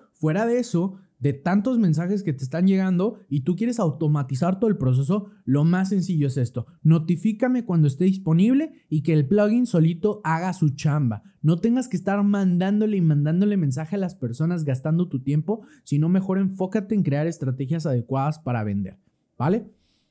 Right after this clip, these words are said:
Entonces, eso de entrada. Úfale, otra cosita que muchos de los clientes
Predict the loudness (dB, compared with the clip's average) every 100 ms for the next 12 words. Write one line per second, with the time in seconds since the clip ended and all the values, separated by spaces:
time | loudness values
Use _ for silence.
0 | _ _ _ 0 2 2 0 -2 -2 0
1 | 0 2 0 0 -4 -4 2 4 4 2
2 | 0 -2 -8 _ _ _ 2 2 4 2
3 | 2 -4 _ _ 2 2 0 -2 0 0
4 | 0 -2 0 2 4 4 2 0 2 0
5 | 2 2 2 2 0 -2 -4